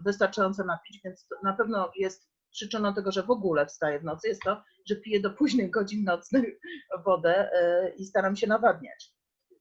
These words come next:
E, co więcej jeszcze mogę powiedzieć? E, miałam, e, migreny. Migreny, które były, mm, czasami takie, że doprowadzały mnie wręcz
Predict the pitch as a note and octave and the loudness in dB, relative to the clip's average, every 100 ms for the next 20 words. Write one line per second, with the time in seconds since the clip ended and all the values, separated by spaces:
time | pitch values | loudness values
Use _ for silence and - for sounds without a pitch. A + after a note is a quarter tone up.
0 | - E3 D#3+ D#3+ E3 F#3+ F3+ E3 C#3 C3+ | -4 0 0 0 -2 -2 -2 -4 -6 -6
1 | - B2+ B2 B2+ B2+ A#2 B2+ - - D#3+ | -10 -10 -8 -10 -12 -14 -16 -20 -12 -6
2 | D#3 D#3 F#3+ G#3+ A3 G#3 E3+ E3+ E3 D#3+ | -4 -2 2 2 2 0 -2 0 0 0
3 | F3 F3+ E3+ D3 A2+ G2+ _ _ _ _ | -4 -6 0 0 0 -10 _ _ _ _
4 | _ _ - G#3 G3+ A3+ A3+ G#3+ - G3+ | _ _ -8 -6 0 0 0 -2 -2 2
5 | F#3+ F#3 F#3+ F3+ F3+ F3+ - E3 E3 F3+ | 2 2 0 4 4 2 -2 -12 -6 -6
6 | F3 F3+ E3+ E3+ F3+ E3+ E3+ E3 F3 E3+ | -4 -6 -6 -8 -8 -10 -8 -8 -8 -8
7 | E3 F3 F3 F3 E3+ E3+ F#3 - | -4 -6 -6 -14 -8 -6 -6 -10